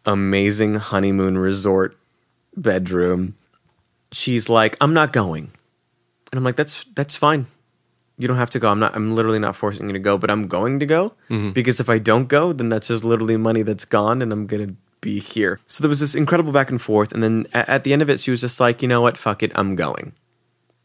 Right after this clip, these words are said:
Speaker 1: And I'm like, "That's fine. I'm, I'm, I'm never gonna stop you from going. Thailand is a huge place." I'm not going to sleep in the same bed as you. I'm not gonna follow you on your day tours.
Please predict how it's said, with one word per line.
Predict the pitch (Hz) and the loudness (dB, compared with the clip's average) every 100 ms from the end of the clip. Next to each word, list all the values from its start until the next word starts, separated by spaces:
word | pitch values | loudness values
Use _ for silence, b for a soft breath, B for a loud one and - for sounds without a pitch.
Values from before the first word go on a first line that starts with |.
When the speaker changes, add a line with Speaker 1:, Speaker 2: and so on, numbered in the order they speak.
| _ _ | _ _
Speaker 1:
And | 135 | -2
I'm | 131 | 0
like, | 120 | 0
"That's | 131 - | -2 -2
fine. | - 120 92 - _ _ _ | 2 2 0 -6 _ _ _
I'm, | 107 104 | -4 -2
I'm, | 101 101 | 0 0
I'm | 101 | -2
never | 104 98 | -2 -4
gonna | 123 | -4
stop | 135 110 - | -4 -4 -4
you | 123 | -6
from | 107 | -6
going. | 98 95 95 113 b b b b b - | -4 -4 -4 -8 b b b b b -4
Thailand | 110 104 104 | 0 2 0
is | 98 | -2
a | 92 110 | -6 -2
huge | 113 - | -2 -2
place." | - 107 135 - - _ - | 2 2 2 -8 -16 _ -4
I'm | 196 | 0
not | 104 98 | 2 2
going | 110 104 | 0 -2
to | 101 | -4
sleep | - 123 123 | -2 -2 0
in | 127 | -2
the | |
same | 120 120 117 | 0 0 2
bed | 110 | 2
as | 98 101 | 0 -2
you. | 95 - _ | -2 -4 _
I'm | 107 110 | 0 2
not | 107 | 2
gonna | 120 | 0
follow | 110 107 | 0 0
you | 101 | 2
on | 104 | 0
your | 104 | 0
day | 101 98 | 2 0
tours. | - 101 98 95 - | 0 -2 0 -2 -8